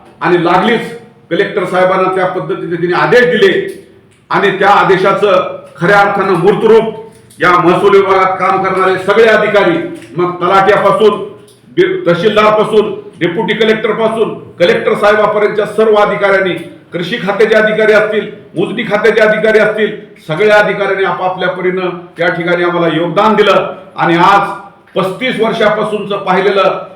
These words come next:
केज वाशाने आणि केज शहरातील व्यापाऱ्यांनी आप-, पाहिलेलं स्वप्न आज पूर्वत्वाला गेलेलं आहे. या कामामध्ये आमचे सर्वपक्षीय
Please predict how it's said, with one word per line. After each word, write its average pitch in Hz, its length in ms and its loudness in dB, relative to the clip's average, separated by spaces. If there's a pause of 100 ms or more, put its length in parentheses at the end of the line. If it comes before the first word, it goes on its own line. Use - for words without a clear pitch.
(120)
केज 202 240 4
वाशाने 202 380 2
आणि 196 180 0
केज 190 280 0
शहरातील 190 360 0
व्यापाऱ्यांनी 196 840 0 (160)
आप-, - 380 -6
पाहिलेलं 185 320 2
स्वप्न 214 360 0 (400)
आज 175 120 0
पूर्वत्वाला 190 600 0
गेलेलं 196 320 0
आहे. 202 420 0 (200)
या 175 200 2
कामामध्ये 208 720 0 (240)
आमचे 185 280 -2
सर्वपक्षीय 226 800 2